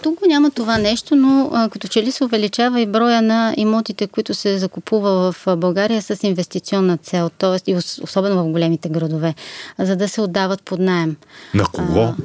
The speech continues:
Speaker 1: ами, а, странно е, че, да, има очаквания, че ще се отдават под наем, а, и, а, се закупуват втори, трети недвижим имот.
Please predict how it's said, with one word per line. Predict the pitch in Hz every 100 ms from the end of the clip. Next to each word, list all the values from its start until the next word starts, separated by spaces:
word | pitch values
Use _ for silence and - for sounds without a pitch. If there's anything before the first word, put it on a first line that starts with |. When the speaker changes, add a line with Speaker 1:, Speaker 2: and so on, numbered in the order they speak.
| - - - - -
Speaker 1:
ами, | 214 220 226 233 226 -
а, | 220 208 202
странно | - - 208 277 240 226
е, | 269 262
че, | - 240 254 254 240 240 214
да, | 185 226 247
има | 247 254
очаквания, | - 220 - 208 190
че | 180
ще | 196 -
се | -
отдават | 180 185 180 175 -
под | 180
наем, | 214 254 269 254
а, | 220 220
и, | 208 233 240 226
а, | - 214
се | - 214
закупуват | 202 190 240 247 240
втори, | - 196 208 214
трети | - 196 180 202
недвижим | 190 165 190 175 170
имот. | 170 175